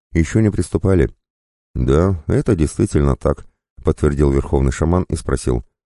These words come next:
«У вас, товарищ Аарон, есть по этому поводу какие-то соображения?»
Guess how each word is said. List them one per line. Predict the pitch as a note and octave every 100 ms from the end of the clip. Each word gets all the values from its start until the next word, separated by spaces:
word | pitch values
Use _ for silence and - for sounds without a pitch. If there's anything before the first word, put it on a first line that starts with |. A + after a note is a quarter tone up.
| _ _ -
«У | D2
вас, | D#2+ F#2 F2
товарищ | - E2+ E2+ D#2+ -
Аарон, | E2 E2 E2+ D#2+ - -
есть | D#2+ F2 F2 -
по |
этому | E2 D#2+ F2 E2
поводу | E2+ E2 D#2+
какие-то | D#2 E2 E2+ E2 D#2
соображения?» | E2 D#2+ E2 F2+ G#2+ C2+ A#1+